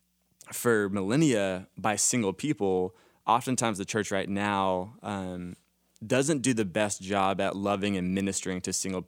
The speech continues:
people well. What do you guys think the church can do, like the Big C Church can do to better love and minister to single people?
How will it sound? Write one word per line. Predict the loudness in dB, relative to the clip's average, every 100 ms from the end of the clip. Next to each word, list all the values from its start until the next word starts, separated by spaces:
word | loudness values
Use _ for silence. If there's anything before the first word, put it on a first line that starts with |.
| _
people | -10 -6 -4 -2
well. | 0 2 0 -4 _ -20 -20 -2
What | 0
do |
you | 2
guys | 2 4
think | 2 2 -2 -2
the | -4
church | -2 -2 -2
can | -4 -4
do, | -2 0 0
like | -2 -4
the |
Big | -2 -2
C | -2 -4
Church | -4 -6
can | -4 -4 0
do | 2 2 0 -4 _ _ _ _ _
to | -10
better | -2 0 2 2
love | 0 0 0
and | -2
minister | -2 -4 -4 -4
to | -4
single | -4 -4 -8
people? | -10 -14